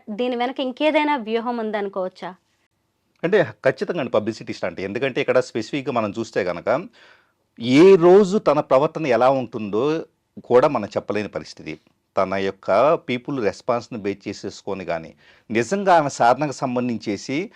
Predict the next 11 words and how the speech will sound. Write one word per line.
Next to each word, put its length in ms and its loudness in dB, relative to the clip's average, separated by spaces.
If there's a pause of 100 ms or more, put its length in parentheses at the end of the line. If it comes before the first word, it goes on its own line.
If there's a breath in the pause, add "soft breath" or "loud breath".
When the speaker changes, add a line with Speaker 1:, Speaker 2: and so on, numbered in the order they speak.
(200 loud breath)
Speaker 2:
ఒక 160 0
అరగంట 420 2
కూర్చొని 560 -2
మా 240 0
సాధన 440 2
ఎలా 240 4
ఉంటుంది 440 0
అని 160 -4
చెప్పేసి 300 -6
చెప్పమని 360 -6
చెప్పండి. 420 -10